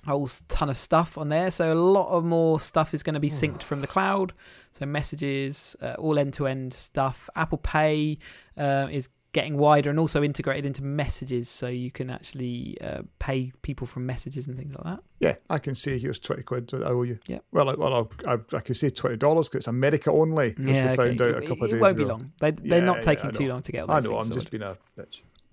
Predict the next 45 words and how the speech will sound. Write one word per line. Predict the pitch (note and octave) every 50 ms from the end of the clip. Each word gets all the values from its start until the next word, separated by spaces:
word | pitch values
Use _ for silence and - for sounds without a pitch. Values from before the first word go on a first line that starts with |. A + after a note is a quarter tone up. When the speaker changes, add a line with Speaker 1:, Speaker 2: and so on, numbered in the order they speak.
| _ - - - - - - - -
Speaker 1:
Uh, | E3 E3 E3+ E3+ E3+ E3+ E3+ E3+ E3 D#3+
Siri's | - - G3+ G3 F#3+ F#3+ F3+ -
got | - - -
new | F#3 F3 F3 F3+ F3+ F3+ F3+ F3+ F3+ F3 E3 D#3+ - _ _ -
deep | F3 F3 E3 -
learning, | E3+ D#3+ D#3+ D#3+ D#3+ D#3+ D#3 D#3+ D#3 D#3 D#3 D#3 D#3 D#3 D3+ D3 D#3 -
uh, | - - D#3 C#3+ C#3+ C#3 C#3 C#3 C#3 C#3+ D3+
got | - - -
a | D3+
visual | C3 C#3+ E3 E3+ D#3+ E3 D#3+ D#3
kind | D3 - D#3 D3+
of | D3
interface | D3+ D3 - - - D3 D3+ - -
tweak, | - - - E3+ D#3+ D#3+ - - - - _ _ _ _ _ _ -
um, | C3+ B2+ B2+ B2 B2 B2+ C3 - _ - - - - - _ _ - -
b-, | A3+ - - E3 _ _ _ - - -
but | D#3+ D3 F#3 E3+ -
it | F3+ F3+ E3
does, | D#3+ F3 E3 D#3+ - -
uh, | D#3 F3 - - F#3 - _ _ -
translation | - - F3+ F3+ E3+ F3 E3+ E3+ E3 - - E3+ E3 D#3+ - - -
on | D#3+ D3 C#3+
the | C#3+
fly, | - - D3 D3
so | D3 - D3
you | C#3
can | C3 D3
ask | C#3+ C#3+ C#3+ - - -
it | - -
to | C3+
say | - - C#3 C3+
something | - - C#3 C#3
in | C3
another | C3 C3 C3 C3 C3 C3
language. | C3 C3+ C3+ C3 B2+ C3 C#3
It's | C3 - C#3+
limited | C#3 C3+ C3 B2+ - C3+ - -
to | B2+ B2+
English, | B2+ C#3 B2+ C3 C3 -
Chinese, | - C#3 C3+ C#3 C3+ B2+
French, | - - D3+ D3+ B2+ -
German, | - D#3+ D#3 D3+ D3+ D3
Italian, | C#3 - E3 D3 C#3 C#3
and | C3
Spanish, | - - E3+ F#3+ G3 E3+ -